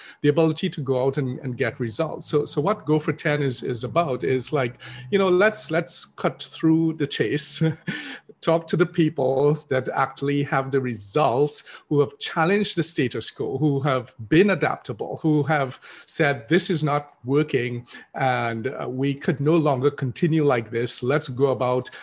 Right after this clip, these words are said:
and do something differently and actually get the results out of it." And, and those are the people that I invite as, uh, guests on, on our podcast. And, and that in itself is, is a learning. Um, and, and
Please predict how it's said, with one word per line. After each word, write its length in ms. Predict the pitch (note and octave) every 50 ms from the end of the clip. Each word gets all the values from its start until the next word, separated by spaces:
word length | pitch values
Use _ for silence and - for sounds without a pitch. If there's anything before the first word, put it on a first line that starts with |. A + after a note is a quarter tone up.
| - -
and 140 | B2+ B2 G#2+
do 140 | C#3 D3
something 640 | D#3 - - C#3+ B2+ A#2+ - C#3+ C3 B2+ A#2+ A2 G2+ -
differently 680 | D3 D3+ - - D#3+ D3 C#3+ - C#3+ B2+ A#2+ B2 A#2+ - - - - -
and 200 | C3+ C3 C3+ C3+ -
actually 320 | C#3+ C#3 - - F3 D#3
get 300 | B2 G#2+ A#2+ B2 B2+ -
the 80 | - D3
results 520 | D3+ D#3 C#3 - D#3 D#3 D#3 E3 D#3+ -
out 220 | D#3+ D3 C#3+ D3+ D3+
of 120 | D#3 D3
it." 180 | E3+ F3+ E3+ -
And, 260 | C3+ B2+ B2 B2 B2+
and 240 | - C3 B2 A#2 A#2+
those 340 | C#3+ D3+ E3+ F3+ F3 -
are 180 | - - C3 B2+
the 100 | B2 B2+
people 520 | - - D3+ C3 - - C#3 C3 C3+ C3+
that 280 | A#2 B2 A#2 A2 - - - - _
I 140 | - B2 A#2
invite 540 | A#2+ A#2+ A2+ - - C3+ B2+ C3 C3+ - -
as, 540 | B2 B2 B2+ A#2+ A2+ A2 A2+ G#2 - - - - - - - - -
uh, 140 | B2+ A2 G#2
guests 480 | - - C3 B2 C3+ - - - -
on, 220 | D#3 C3+ C3+ C3+ C3+
on 120 | B2+ B2+ B2+
our 180 | A#2 B2 B2+
podcast. 920 | - - - B2+ A#2 A#2+ - B2+ A#2 A#2+ B2 B2+ - - - - - D3+ D3 _ _ -
And, 260 | - B2 A2+ A#2+ A#2+ -
and 180 | D#3 C#3+ D3
that 260 | C#3+ E3+ E3+ E3+ E3+ -
in 100 | E3+ D#3
itself 520 | C#3 - - - D3 C3 C3+ C3+ C3+ -
is, 280 | - C#3+ C3 B2 - -
is 220 | - - B2+ A#2 C3
a 80 | A#2+
learning. 480 | B2 B2 B2 B2 A#2 A2+ A#2+ C3+ G3 G3 - - - - - - - - -
Um, 640 | - C#3+ C#3 B2 B2 B2 B2 B2 A#2+ B2 B2 B2 - - -
and, 420 | - C#3+ C3 B2 A#2+ A#2+ A#2+ B2 - -
and 380 | C3 B2 A#2+ A#2+ B2 - -